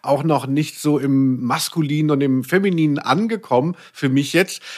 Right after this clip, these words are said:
Deshalb klingen eigentlich auch die Mädchen wie die Jungs und umgekehrt. Also man kann noch nicht mal diese rudimentäre Unterscheidung zwischen eben den Geschlechtern, äh, so richtig vornehmen, wenn man's nur hört.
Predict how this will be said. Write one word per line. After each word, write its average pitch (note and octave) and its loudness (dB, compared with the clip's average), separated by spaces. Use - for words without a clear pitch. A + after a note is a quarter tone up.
Deshalb D3+ 0
klingen D#3 -4
eigentlich C#3 -2
auch C#3+ -4
die E3 -4
Mädchen D#3 0
wie E3 -4
die D#3+ -6
Jungs F#3+ 2
und D#3+ -2
umgekehrt. G#3+ 0
Also C#3 0
man C#3+ 2
kann D#3+ 0
noch E3+ 0
nicht F3+ -4
mal F3 0
diese F#3 0
rudimentäre E3+ 2
Unterscheidung D3+ 0
zwischen C3+ -8
eben B2+ -2
den A#2+ -6
Geschlechtern, A#2+ -4
äh, A#2 2
so A2+ -4
richtig A#2 -8
vornehmen, A2 0
wenn A#2+ 2
man's B2+ 0
nur C#3 0
hört. B2 -2